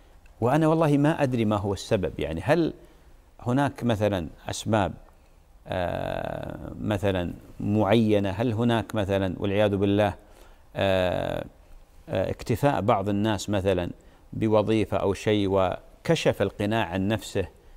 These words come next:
فإذا وجه قبيح والعياذ بالله، كانوا في يوم من الأيام يحتاج بعضهم إلى بعض، فلما اكتفى ال-، ال-، الابن، اكتفت البنت، اكتفى الأخ، اكتفت الأخت،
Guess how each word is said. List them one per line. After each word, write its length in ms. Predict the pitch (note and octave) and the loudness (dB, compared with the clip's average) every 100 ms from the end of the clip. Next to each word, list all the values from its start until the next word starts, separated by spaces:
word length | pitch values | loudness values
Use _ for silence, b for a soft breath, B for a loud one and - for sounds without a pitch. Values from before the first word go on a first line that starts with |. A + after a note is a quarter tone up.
| b - G2+ | b -6 -4
فإذا 380 | - G#2+ G#2+ G#2 | -2 0 2 2
وجه 300 | G2 G#2 F#2 - | 2 0 -2 -4
قبيح 400 | G2 F#2+ A2+ - | -2 2 2 0
والعياذ 360 | F#2 E2+ G2 G2 | -2 0 0 2
بالله، 300 | F#2 G2 F#2 | 2 2 0
كانوا 320 | - A#2 A2 | 0 -2 0
في 120 | F#2+ | 0
يوم 140 | G#2+ G#2 | 2 2
من 40 | |
الأيام 420 | F#2 G#2 A2 G2 - B B B | 2 4 4 2 -4 B B B
يحتاج 440 | - - - G#2+ G2 | -8 -2 0 0 2
بعضهم 420 | A2 G2 G2 F#2+ | -2 0 -4 -2
إلى 240 | G2 F#2+ | 0 0
بعض، 260 | F#2+ A2 F#2+ - - - - - | 0 -2 -4 -12 -20 -20 -20 -6
فلما 300 | A2 A2+ A#2 | 0 2 2
اكتفى 360 | A#2 - B2+ A2+ | 0 0 0 2
ال-، 500 | G#2 G2+ G2+ G2+ - | 2 0 -2 -4 -4
ال-، 260 | G2+ F#2+ - | -4 -2 -2
الابن، 460 | G2 A2+ A2 G2+ | 0 0 2 0
اكتفت 480 | E2 - A#2+ A2+ - | -4 -4 -2 0 0
البنت، 460 | G2+ G2 A2 G2+ - b b b - | 0 2 0 -2 -10 b b b -14
اكتفى 360 | - - B2 A2 | -4 0 2 2
الأخ، 380 | G2+ A2+ - | 2 -2 -2
اكتفت 460 | G#2 - A2+ A2+ G#2+ | -8 -6 -2 -2 -2
الأخت، 440 | F#2+ A2 - - | 0 -2 -4 -14